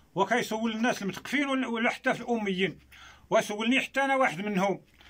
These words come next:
وقال لي: "واش ما سمعتي شي روية جاية؟" وقلت ليه: "كون كاينة النية"، وكان له جاو رويات هما. كان له الكسيبة شبعات الخضورية،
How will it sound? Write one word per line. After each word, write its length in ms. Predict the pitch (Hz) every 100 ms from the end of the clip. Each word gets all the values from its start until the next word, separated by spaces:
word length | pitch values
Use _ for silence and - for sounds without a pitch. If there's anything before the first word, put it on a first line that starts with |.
| - - - _ _ -
وقال 320 | 220 247 240
لي: 200 | 240 247
"واش 200 | 240 -
ما 120 | 240
سمعتي 360 | 208 - 254 -
شي 140 | 240
روية 260 | 233 240 208
جاية؟" 480 | 254 277 285 240 - _ _ -
وقلت 260 | 208 220 -
ليه: 120 | 247
"كون 220 | - 233
كاينة 320 | 202 240 240
النية"، 520 | 240 233 240 302 262 - _ - -
وكان 340 | 208 226 240
له 100 | 247
جاو 240 | 175 233 220
رويات 360 | 214 233 160
هما. 380 | 196 285 254 - _ _ _ - - - _ _ _ _ _ - - _ - - - - -
كان 180 | 202 240
له 100 | 220
الكسيبة 400 | 190 - 233 240
شبعات 340 | - 151 269
الخضورية، 640 | 220 202 285 254 226 208